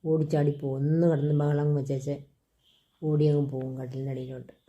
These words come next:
തറയിൽ പോയി കിടക്കും. അത് പോയിട്ട് നല്ല തണുപ്പായിട്ട് ഇപ്പം നോക്കുന്നതൊന്നുമല്ല. കൊ-, തണുപ്പ് പിടിച്ചിട്ട് അപ്പവും കയറി കിടന്നു. അപ്പു കട്ടിലേ കയറുന്നതേ അല്ല. അത് പോയിട്ട് നല്ല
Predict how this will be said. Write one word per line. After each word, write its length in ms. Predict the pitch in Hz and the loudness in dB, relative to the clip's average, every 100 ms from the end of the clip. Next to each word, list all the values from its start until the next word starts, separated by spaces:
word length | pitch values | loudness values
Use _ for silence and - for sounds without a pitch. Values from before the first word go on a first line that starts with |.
| - _ _ _ _ _ _ _ _ _ _ | -20 _ _ _ _ _ _ _ _ _ _
തറയിൽ 260 | 156 147 139 | -6 -6 -4
പോയി 160 | 143 143 | -6 -6
കിടക്കും. 360 | 127 120 - _ _ _ _ _ _ _ - | -8 -10 -16 _ _ _ _ _ _ _ -8
അത് 100 | 160 | -2
പോയിട്ട് 320 | 156 151 147 | 0 2 0
നല്ല 260 | 156 147 143 | 0 0 0
തണുപ്പായിട്ട് 460 | 151 147 143 143 139 | 0 0 -2 -2 -2
ഇപ്പം 200 | 139 160 | -2 0
നോക്കുന്നതൊന്നുമല്ല. 920 | 151 147 180 175 156 147 139 123 143 226 - _ _ _ _ 156 | 0 2 4 4 4 2 0 -4 -6 -10 -16 _ _ _ _ -10
കൊ-, 260 | 139 143 | -8 -8
തണുപ്പ് 320 | 147 147 147 - | -2 -2 -2 0
പിടിച്ചിട്ട് 400 | 170 151 156 151 | 0 0 0 0
അപ്പവും 380 | 139 - 190 175 | -2 2 4 4
കയറി 220 | 143 139 | 2 -2
കിടന്നു. 240 | 139 135 | -6 -8
അപ്പു 200 | 135 143 | -8 -6
കട്ടിലേ 340 | 165 170 170 175 | -6 -4 -2 -2
കയറുന്നതേ 540 | 175 160 170 170 180 190 | 0 0 0 2 4 2
അല്ല. 140 | 131 123 | 2 -2
അത് 120 | 139 | -2
പോയിട്ട് 320 | 147 139 175 180 - _ _ | -4 -4 -8 -14 -20 _ _
നല്ല 480 | 139 135 147 160 | -8 -4 -2 0